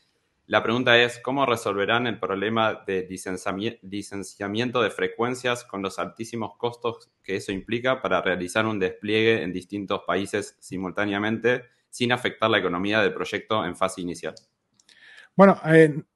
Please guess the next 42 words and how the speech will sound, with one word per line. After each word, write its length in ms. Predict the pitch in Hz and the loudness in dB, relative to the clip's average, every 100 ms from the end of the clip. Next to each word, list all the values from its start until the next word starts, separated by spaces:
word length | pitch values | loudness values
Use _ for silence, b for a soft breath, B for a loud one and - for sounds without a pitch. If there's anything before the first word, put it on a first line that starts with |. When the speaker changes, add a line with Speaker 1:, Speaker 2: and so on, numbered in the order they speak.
| _ - - _ _ _ - | _ -12 -12 _ _ _ -4
Speaker 2:
no 260 | 147 156 180 | 4 8 8
soy 140 | 196 | 8
el, 260 | 175 165 - | 8 8 6
no 140 | 156 | 2
soy 120 | 151 165 | 4 4
la 100 | 151 | 4
persona 400 | 147 156 156 151 | 2 2 2 2
adecuada 440 | 139 135 143 156 | 2 2 2 2
para 160 | 143 131 | 2 0
contestar 500 | 127 127 - 147 135 | -2 -2 0 -2 0
el 160 | 143 120 | -4 -2
tema 240 | 135 143 | 0 0
de 80 | 135 | 0
licencias 520 | 123 123 139 151 165 | 0 -2 0 2 0
porque 240 | 143 123 | 0 -4
todo 180 | 123 135 | -2 0
esto 420 | 147 - 170 175 b b _ | 0 2 2 0 b b _
lo 80 | 127 | 0
lleva 260 | 131 135 | 2 2
Andy. 360 | 139 151 196 - _ b b b | 2 4 4 0 _ b b b
Entonces, 440 | 135 131 151 156 160 | 0 6 6 6 4
eh, 340 | 143 139 131 | 6 6 4
si 280 | 110 - 131 | -6 -2 0
queréis, 380 | - 143 160 170 | 4 6 6 6
le 100 | 151 | 4
traduzco 340 | 143 151 - | 4 2 4
la 140 | 165 151 | 2 2
pregunta 560 | 143 147 165 196 220 - | 2 2 2 4 2 2
y 140 | 131 | 0
así 320 | 127 151 147 | 0 0 2
Andy 240 | 143 147 139 | 2 2 0
puede 540 | 143 135 131 117 - _ _ _ _ _ _ _ _ - | 0 0 0 -2 -8 _ _ _ _ _ _ _ _ 6
Andy, 260 | 180 135 - - | 6 6 0 0
uh, 380 | 147 147 147 139 | 6 8 6 4
they 240 | 135 156 180 | 4 8 10
are 140 | 180 | 10
asking, 440 | 180 - 185 185 - | 8 6 2 2 -2
how 480 | - - 170 175 170 | -10 0 6 8 8
are 160 | 170 | 8
we 140 | 160 156 | 6 4
gonna 220 | 151 151 | 4 2
manage 480 | 151 160 165 - | 0 2 0 -2